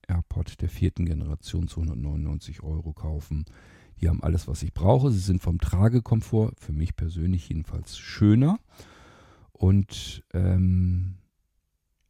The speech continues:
ich hab eben nur den kleinen Nachteil zu verschmerzen, dass ich nicht, ähm, die Dinger leiser und lauter machen kann direkt an den Stegen. Gut.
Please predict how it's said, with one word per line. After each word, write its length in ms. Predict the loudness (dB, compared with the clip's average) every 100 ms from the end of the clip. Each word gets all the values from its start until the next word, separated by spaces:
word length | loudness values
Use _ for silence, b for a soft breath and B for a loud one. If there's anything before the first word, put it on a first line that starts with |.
| -8 -2
ich 240 | 0 2
hab 160 | 2 2
eben 300 | 2 4 6
nur 340 | 8 8 8
den 220 | 6 4
kleinen 300 | 4 4 4
Nachteil 360 | 4 4 2 2
zu 140 | 0
verschmerzen, 840 | -4 -6 -4 -2 -2 -2 0 0 -2 -6
dass 320 | -2 -2 -2
ich 180 | -8 0
nicht, 540 | 0 0 -4 -16 -16 _ -6
ähm, 460 | -4 -2 -2 -4 -10 _ _ _ -20 _ _
die 120 | -4 -2
Dinger 380 | 0 2 0 -2
leiser 380 | 0 2 2
und 160 | 0 -2
lauter 240 | -4 -4
machen 240 | -4 -6 -8
kann 200 | -8 -8
direkt 560 | -8 -8 -10 -10 -12
an 140 | -10 -6
den 260 | -6 -8 -12
Stegen. 540 | -20 -10 -6 -6 -8 -12 _ _ _ _ _ _ _ _ _ _ _ _ B B B B B B B 2
Gut. 400 | 2 2 -8